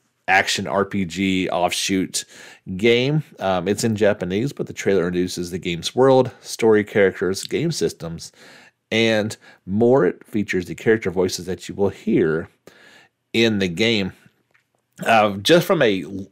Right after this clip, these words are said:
gameplay looking standpoint, the game looks incredibly fun. It's very jiggly, but <laughs> it does look like a good time, and I'm hoping that it makes its way to the West. It is due out on August the twenty-sixth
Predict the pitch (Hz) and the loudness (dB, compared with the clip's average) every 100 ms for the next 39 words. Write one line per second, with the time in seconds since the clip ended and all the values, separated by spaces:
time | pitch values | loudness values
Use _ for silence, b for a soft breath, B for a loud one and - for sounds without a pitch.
0 | _ 107 - 117 139 143 - 117 113 117 | _ -18 -2 0 0 -2 4 4 4 0
1 | 104 95 104 101 104 95 101 139 302 262 | -2 -4 -2 0 0 -2 2 4 6 4
2 | - 85 - - 180 - - - 104 117 | 2 -6 -2 2 2 2 -6 -6 -2 -2
3 | 69 - B B B 110 - 104 104 90 | -2 -10 B B B -4 0 0 2 0
4 | 90 104 127 196 - - 101 113 - - | -2 2 4 2 -2 -16 0 2 2 2
5 | 175 170 147 135 143 135 107 - 107 - | 4 4 2 2 2 2 -4 -2 -2 -4
6 | B B B B 117 117 - 107 101 85 | B B B B 2 2 0 0 0 -2
7 | 107 110 98 - 117 117 107 104 101 104 | 2 2 2 -6 -2 -2 -2 -6 -2 -4
8 | 107 - 185 185 107 113 - B B B | -4 0 0 2 -2 -4 -8 B B B
9 | 98 95 90 95 92 - 90 85 85 80 | 0 0 0 -8 -10 -8 -8 -6 -10 -6
10 | 90 - - - 104 101 92 127 117 107 | -4 -4 -8 -8 -4 -4 0 0 0 4
11 | 120 104 - - b b - 98 110 123 | 4 4 -2 -16 b b -6 -4 0 0
12 | 110 - 87 - 98 90 - - 131 - | 0 -2 -10 -8 -6 -6 -6 -2 -2 -2
13 | - | -12